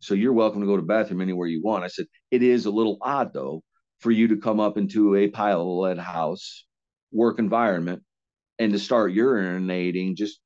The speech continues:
without really knowing a guy and knowing that you passed the one up coming up the stairs to come up here. I can't leave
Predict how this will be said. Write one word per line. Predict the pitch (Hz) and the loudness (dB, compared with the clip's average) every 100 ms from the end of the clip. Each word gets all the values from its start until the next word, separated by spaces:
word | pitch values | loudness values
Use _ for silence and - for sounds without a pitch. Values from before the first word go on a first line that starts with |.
| _ - | _ -8
without | 98 98 104 101 | -4 0 0 0
really | 98 104 104 95 90 82 _ _ _ _ _ _ _ _ _ _ _ _ - | 0 0 2 0 -4 -8 _ _ _ _ _ _ _ _ _ _ _ _ -2
knowing | 107 117 120 | 2 4 2
a | |
guy | 101 110 123 | 2 0 2
and | 127 101 | 2 2
knowing | 113 139 107 | 2 2 2
that | 101 | 0
you | 104 | -4
passed | 107 120 113 - | 0 0 0 -2
the | 113 | -2
one | 104 110 | 0 0
up | 117 127 - - | 0 -2 -4 -4
coming | 110 110 | 0 0
up | 104 101 | 0 -2
the | 98 | -8
stairs | - 131 113 98 98 | -2 0 2 0 -4
to | 98 | -8
come | - 104 | -4 0
up | 101 95 | 0 0
here. | - 131 - - _ _ _ | -2 -2 -2 -10 _ _ _
I | 131 156 | -4 -2
can't | - 156 139 | 0 -2 -2
leave | 104 87 78 | -4 -4 -6